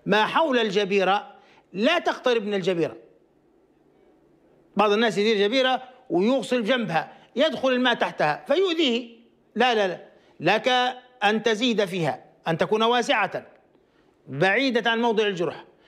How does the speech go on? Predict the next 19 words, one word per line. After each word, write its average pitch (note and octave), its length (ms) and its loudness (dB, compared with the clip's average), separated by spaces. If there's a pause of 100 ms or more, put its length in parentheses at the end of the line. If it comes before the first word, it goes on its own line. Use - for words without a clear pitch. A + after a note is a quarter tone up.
(200)
فإذا C#4 480 0
غسلت B3 640 -2 (240)
ما G3+ 180 2
فوقها F3 680 -2
وما D#3+ 260 0
تحتها، F#3+ 600 0 (260)
يعني، F3+ 460 0 (240)
هي F#3+ 200 2
لل-، G#3+ 160 0
هي A3 140 2
مثلًا A3 360 -2 (160)
نبه G#3+ 280 0
باليد G#3+ 300 -2
احنا D#3 120 -6
الآن، C#3+ 220 -2 (600)
ما E3+ 120 2
فوق B3 420 -2
نحو F3 280 -2
الأصابع F3 760 0